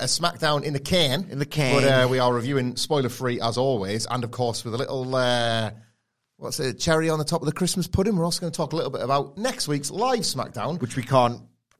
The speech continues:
Speaker 1: We won't be
Speaker 2: physically
Speaker 1: previewing
Speaker 2: preview.
Speaker 1: next week, and let's be realistic, that's the biggest match of the entire Christmas season,
Speaker 2: Yes.
Speaker 1: so it'd be foolish not to, uh, focus on that.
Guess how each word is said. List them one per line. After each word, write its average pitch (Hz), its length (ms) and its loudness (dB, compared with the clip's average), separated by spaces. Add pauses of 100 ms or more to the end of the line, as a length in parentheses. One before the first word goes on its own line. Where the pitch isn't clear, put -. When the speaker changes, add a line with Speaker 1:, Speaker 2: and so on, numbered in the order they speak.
(140)
Speaker 1:
We 185 140 -2
won't 202 120 8
be 147 60 8
Speaker 2:
physically 156 300 2
Speaker 1:
previewing 127 200 2
Speaker 2:
preview. - 20 0
Speaker 1:
next 98 220 0
week, 110 240 -2
and 117 160 -4
let's 113 180 -4
be 117 140 -8
realistic, 107 520 -4
that's - 280 -6
the 101 160 -6
biggest 110 340 -6
match 117 220 0
of 117 100 0
the 139 100 2
entire 160 320 2
Christmas 190 360 -2
season, 247 80 0
Speaker 2:
Yes. 143 180 6
Speaker 1:
so 139 60 0
it'd 139 100 0
be 147 60 -4
foolish 165 340 -2
not 147 140 -6
to, 131 100 -4
uh, 123 100 -2
focus 120 300 -8
on 117 140 -4
that. 98 140 -4